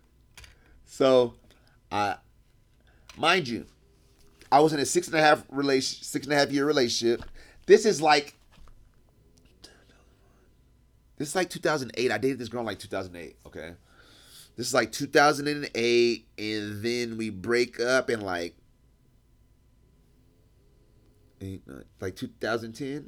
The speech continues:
maybe, like, three-year relationship, three and a half years, I think. Some shit like that.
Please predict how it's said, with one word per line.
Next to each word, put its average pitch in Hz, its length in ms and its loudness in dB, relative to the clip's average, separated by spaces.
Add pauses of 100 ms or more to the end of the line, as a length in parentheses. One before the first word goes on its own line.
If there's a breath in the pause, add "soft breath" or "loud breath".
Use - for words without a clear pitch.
maybe, 113 160 -6
like, 110 240 -6
three-year 120 380 -4
relationship, 135 460 -4
three 123 100 -8
and 123 100 -6
a - 20 -2
half 120 120 -4
years, 143 420 -6 (120)
I - 40 -18
think. - 320 -14 (320)
Some - 440 -16
shit 156 300 -8
like 143 160 -10
that. - 260 -10